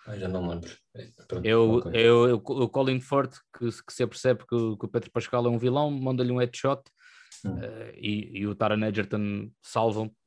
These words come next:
Speaker 2: mete aquela tecnologia para extrair a bala.
Speaker 1: Ok.
Speaker 2: Ahm, e então, eh, pronto, mas é assim, aquilo também foi de surpresa, porque nem tu sabias que o Pedro Pascal ia ser um vilão.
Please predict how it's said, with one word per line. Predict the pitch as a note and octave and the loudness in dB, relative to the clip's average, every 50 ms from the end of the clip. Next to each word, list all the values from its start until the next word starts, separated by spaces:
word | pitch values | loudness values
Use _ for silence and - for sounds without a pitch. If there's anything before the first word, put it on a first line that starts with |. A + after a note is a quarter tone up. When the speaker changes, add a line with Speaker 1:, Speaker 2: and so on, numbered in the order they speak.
| _ - | _ -8
Speaker 2:
mete | G#2+ G2+ - G#2+ | -8 -6 -4 -2
aquela | F#2+ A2 A2 G#2 | -2 0 0 0
tecnologia | - - - G2+ - A#2 A2 G2+ G2+ A2 | -2 -2 -6 -4 -4 -2 -4 -2 -4 -4
para | - - | -4 -4
extrair | G#2+ - - A2+ A2 G#2 | -6 -6 -4 -6 -2 -2
a | G#2+ | -2
bala. | G#2 A2+ A2+ A2+ A2+ A2+ A#2 - - - - - - - _ - - | 0 0 0 -2 -2 -4 -10 -14 -20 -20 -20 -20 -20 -20 _ -14 -8
Speaker 1:
Ok. | - A2+ | -4 -4
Speaker 2:
Ahm, | A2 A2 A2 A2 A2 A2 A2 A2 A2 A2 A2 A2 A2 - - _ _ _ _ _ _ _ _ - | -2 0 0 0 0 0 -2 -2 -4 -4 -4 -6 -8 -10 -14 _ _ _ _ _ _ _ _ -12
e | B2 A2+ A2+ | -10 -8 -6
então, | A2 G#2 G2 A2 A2 A2 A2 A2 A2 A2 A2 A2 A2 A2 A2 A2 A2 | -6 -6 -4 -2 -2 -2 -2 -2 -4 -4 -4 -4 -4 -6 -6 -6 -8
eh, | A2 - | -4 0
pronto, | C#3+ E3+ D#3+ - C#3+ - | 0 0 2 0 -4 -2
mas | C3+ A#2 G#2 C3 | -2 0 2 2
é | C3+ | 2
assim, | B2+ - F3 D3 | 2 2 2 0
aquilo | B2 - C#3+ | 2 0 -2
também | C3+ D#3 D3 | -2 -2 -2
foi | B2+ F3 E3 | 0 -2 -4
de | - | -2
surpresa, | - G3 F#3+ G3 F#3+ E3 D3+ | -4 -6 -2 0 0 0 0
porque | D3+ - A#2 - - | -2 -4 -8 -6 -4
nem | A#2+ A#2+ | -4 -4
tu | B2 C#3+ C#3+ | -2 -4 -4
sabias | B2 C3+ C#3+ D3+ B2+ | -2 -2 -2 -2 -4
que | C#3+ | -2
o | C3 | -4
Pedro | D3 C3+ - - | -4 -6 -6 -4
Pascal | - C3+ - - C#3+ D3+ D#3 | -6 -6 -4 -2 0 0 0
ia | D3 | 0
ser | - E3+ D#3 | 0 0 0
um | D#3+ D#3+ | 0 2
vilão. | D3+ E3+ D#3 D3+ C3 B2+ | 2 0 0 0 -4 -6